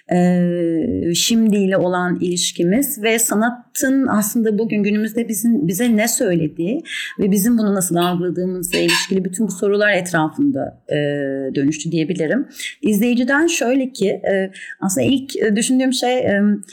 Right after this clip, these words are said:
izleyicinin girdiğinde, e, ezberlenmiş ya da, e, nasıl anlat-, söyleyebilirim? Yani, e, ezberlenmiş ya da görmeye alışkın, e, olduğumuz, hatta didaktik diyebilirim belki de daha doğru.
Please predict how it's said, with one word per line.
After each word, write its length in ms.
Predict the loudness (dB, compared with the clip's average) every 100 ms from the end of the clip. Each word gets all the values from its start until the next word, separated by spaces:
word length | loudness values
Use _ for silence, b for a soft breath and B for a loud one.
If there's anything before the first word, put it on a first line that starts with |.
| B B
izleyicinin 580 | -2 2 0 0 0 2
girdiğinde, 800 | 0 0 -2 0 2 2 2 0 -2
e, 400 | 0 -2 -6 _ _
ezberlenmiş 1120 | -2 0 0 2 4 4 2 2 2 2 0 -2
ya 120 | 0
da, 100 | 0
e, 240 | 0 0 0 2 -2 -4 -4
nasıl 280 | -2 -2 -2
anlat-, 280 | 0 -2 -6
söyleyebilirim? 680 | -12 -4 -2 -2 -2 -2 -4 -6 B B B
Yani, 240 | 0 2 2
e, 80 | 0
ezberlenmiş 840 | 0 0 0 0 -2 0 0 0
ya 80 | 0
da 40 | 0
görmeye 680 | 0 0 0 0 0 0
alışkın, 920 | 0 0 2 0 -4 _ 0 2 2 2
e, 160 | 2 2
olduğumuz, 680 | 0 0 0 0 0 -2 -4
hatta 460 | -2 0 2 2 4
didaktik 540 | 2 2 -2 -6 -6
diyebilirim 580 | -2 -2 -2 -4 -2 0
belki 320 | 0 -2 -4
de 140 | -6 -2
daha 240 | 0 0
doğru. 360 | 0 -2 -4